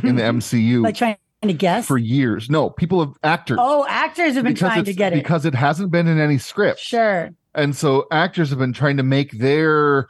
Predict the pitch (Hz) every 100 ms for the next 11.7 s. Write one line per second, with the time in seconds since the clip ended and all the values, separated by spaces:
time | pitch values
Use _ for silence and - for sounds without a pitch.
0 | _ _ _ - 180 156 - 139 117 170
1 | 156 147 139 131 147 147 139 127 123 117
2 | 135 113 120 151 - 165 135 123 123 135
3 | 135 123 139 139 143 147 135 220 175 180
4 | 165 - _ _ _ - 143 139 139 156
5 | 156 165 147 127 120 - 127 123 117 110
6 | 131 123 - 131 113 113 110 - 156 151
7 | 147 135 123 117 110 104 _ 110 117 110
8 | 95 104 117 113 110 107 - _ - 160
9 | 170 165 139 - 151 131 135 123 120 113
10 | - _ _ _ 117 - 123 113 - 117
11 | 113 113 - 208 190 170